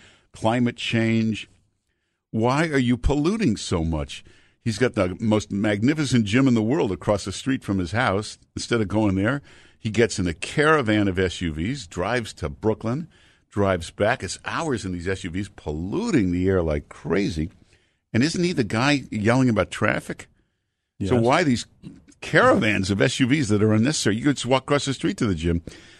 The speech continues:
Speaker 1: So he explained that, uh, his commitment, uh, what, what did he, I, how did he phrase this? Well, one thing he was asked, "If you have to go to this gym in Brooklyn, take the subway.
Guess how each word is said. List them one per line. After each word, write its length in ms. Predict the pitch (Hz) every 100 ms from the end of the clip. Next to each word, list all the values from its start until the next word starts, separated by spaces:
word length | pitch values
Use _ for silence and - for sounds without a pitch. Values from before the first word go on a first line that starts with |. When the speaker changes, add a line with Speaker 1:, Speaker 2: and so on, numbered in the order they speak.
| _ _ -
Speaker 1:
So 340 | - 135 131
he 260 | 123 139 127
explained 1200 | - - - - 156 220 202 101 90 120 131 110 _ _ _ _ _ _ _ _ _ _ -
that, 760 | 90 92 98 117 117 117 - 110
uh, 560 | 101 101 98 92 92 -
his 240 | 107 110
commitment, 800 | - 135 127 208 - 127 123 - _
uh, 440 | - 95 95 92 -
what, 200 | 110 123
what 180 | 139 175
did 100 | 311
he, 160 | 302 -
I, 120 | 151
how 240 | 147 165
did 100 | 196
he 120 | 175 190
phrase 380 | - 165 147
this? 300 | - 151 - - _ _ _ _ _ _ _ _ _ _
Well, 280 | 165 175 139
one 180 | 156 220
thing 120 | 190
he 60 | 160
was 140 | 120
asked, 260 | 117 95 - _ _ _ _
"If 100 | 127
you 100 | 151
have 260 | 156 220 226
to 60 | 147
go 60 | 131
to 40 |
this 120 | 107
gym 180 | - 110
in 60 | 98
Brooklyn, 320 | 95 107 117 -
take 240 | - 110
the 80 | -
subway. 560 | 135 240 233 214 71